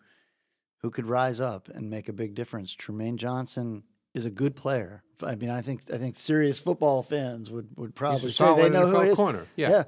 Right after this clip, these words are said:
Speaker 1: but he's a talented guy. He is big, but this is a chance on this stage for him to alter, uh, the, um, football n-, America's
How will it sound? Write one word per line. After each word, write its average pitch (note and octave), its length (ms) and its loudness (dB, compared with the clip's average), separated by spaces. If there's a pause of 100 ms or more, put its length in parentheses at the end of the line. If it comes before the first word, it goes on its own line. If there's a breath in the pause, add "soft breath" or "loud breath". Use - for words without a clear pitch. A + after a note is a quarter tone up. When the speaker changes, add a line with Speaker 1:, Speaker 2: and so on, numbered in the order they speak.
(120)
Speaker 1:
but C#3+ 100 0
he's G3+ 180 2
a - 40 -16
talented E3 440 0
guy. F3+ 280 -2
He A#2 220 -2
is F3 140 2
big, C3+ 440 -2 (240 soft breath)
but C#3 140 -2
this C#3+ 160 -2
is D#3+ 100 0
a E3 80 2
chance C#3+ 460 0
on A#2+ 200 -4
this C#3+ 220 -2
stage C3+ 520 -4
for - 180 -10
him B2 240 -6
to B2+ 120 -10 (760 soft breath)
alter, C#3 580 0 (500)
uh, - 140 -6
the, B2+ 580 -8 (480)
um, C3+ 240 -8
football D#3 540 4
n-, D3 380 -4
America's D3 760 0